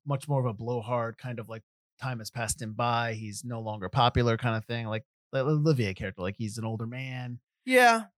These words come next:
Speaker 1: He can't be seen.
Speaker 2: I
Speaker 1: he's
Speaker 2: can't
Speaker 1: the
Speaker 2: see, I can't see
Speaker 1: the
Speaker 2: Russell
Speaker 1: thing
Speaker 2: Crowe going eccentric,
Speaker 1: But the
Speaker 2: though.
Speaker 1: thing with Wyke is that Wyke can't be somebody who, um, can still has sex appeal. He's got, you know
Speaker 2: That's
Speaker 1: what I mean?
Speaker 2: true.
Speaker 1: He's
Speaker 2: Okay,
Speaker 1: gotta be
Speaker 2: yeah, yeah,
Speaker 1: somebody
Speaker 2: yeah.
Speaker 1: who, 'cause he lies about it, but he's gotta be somebody who's impotent, basically, 'cause that's what happens in
Speaker 2: Well,
Speaker 1: this
Speaker 2: put
Speaker 1: movie.
Speaker 2: Downey in a fat suit.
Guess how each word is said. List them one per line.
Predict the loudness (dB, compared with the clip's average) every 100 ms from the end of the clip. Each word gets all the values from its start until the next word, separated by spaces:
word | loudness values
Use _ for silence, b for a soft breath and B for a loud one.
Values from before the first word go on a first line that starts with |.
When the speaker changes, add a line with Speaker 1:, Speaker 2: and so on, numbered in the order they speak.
| _ _ _ _
Speaker 1:
He | -2
can't | 4 4 4
be |
seen. | 0 2
Speaker 2:
I | 4
Speaker 1:
he's | 6
Speaker 2:
can't | 6
Speaker 1:
the | 6
Speaker 2:
see, | 2 2 -2
I |
can't | 2 0 2
see |
Speaker 1:
the | 6
Speaker 2:
Russell | 8 6
Speaker 1:
thing | 6
Speaker 2:
Crowe | 6
going | 6 4
eccentric, | 4 2 2 2 0
Speaker 1:
But | 4
the | 4
Speaker 2:
though. |
Speaker 1:
thing | 6 4
with | 4 6
Wyke | 6 6 6
is | 6
that | 6 6
Wyke | 6 4
can't | 2 4
be | 6
somebody | 6 8 10 10
who, | 10 10 10 8 6
um, | 6 6 4 -2 _
can | 8 8
still | 6 6
has | 6 4
sex | 2 0
appeal. | -2 -2 -4 -6 -10 _ _
He's | 6 8
got, | 8 8
you | 8
know |
Speaker 2:
That's | 8
Speaker 1:
what | 10
I | 10
mean? | 10
Speaker 2:
true. | 10
Speaker 1:
He's | 10
Speaker 2:
Okay, | 8
Speaker 1:
gotta | 8
be |
Speaker 2:
yeah, | 8
yeah, | 8
Speaker 1:
somebody | 8 8
Speaker 2:
yeah. | 6
Speaker 1:
who, | 4
'cause | 2
he | 0
lies | 4 6 6 6
about | 4 2 2
it, | 2
but | 2
he's | 4
gotta | 4 4
be |
somebody | 4 2 2 2
who's | 2 2 0 -4 -4
impotent, | -2 -2 -6 _
basically, | -14 -12 -14 -16
'cause | -12
that's | -10 -10
what | -12
happens | -14 -14 -4
in |
Speaker 2:
Well, | -2
Speaker 1:
this | 0
Speaker 2:
put | 2
Speaker 1:
movie. |
Speaker 2:
Downey | 4 6 6
in | 4
a |
fat | 4 2 2
suit. | -6